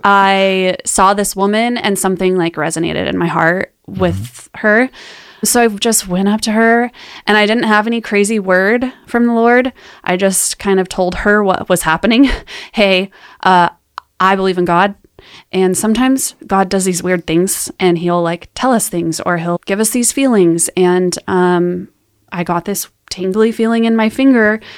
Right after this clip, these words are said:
Speaker 1: right before coming in here and seeing you. And I don't really know what <laughs> that means,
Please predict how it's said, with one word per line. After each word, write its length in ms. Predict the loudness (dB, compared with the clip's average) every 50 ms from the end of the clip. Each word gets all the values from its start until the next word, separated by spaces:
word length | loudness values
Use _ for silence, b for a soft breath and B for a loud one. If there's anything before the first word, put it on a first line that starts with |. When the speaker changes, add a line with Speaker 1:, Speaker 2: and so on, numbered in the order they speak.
| B B
Speaker 1:
right 120 | -2 -2 -2
before 260 | -2 -2 -2 -2 -2
coming 300 | 0 0 0 2 2 2
in 100 | 2 2
here 200 | 2 2 2 2
and 100 | 2 0
seeing 320 | 0 0 0 2 2 2
you. 400 | 2 2 2 2 2 0 -2 -4 B B B B B B -6
And 100 | -6 -4 -2
I 100 | 0 2
don't 120 | 2 2 0
really 180 | 0 0 0 2
know 100 | 2 0
what 100 | 0 0
<laughs> 80 | 0
that 120 | 0 2 2
means, 480 | 0 0 0 2 2 2 2 0 -4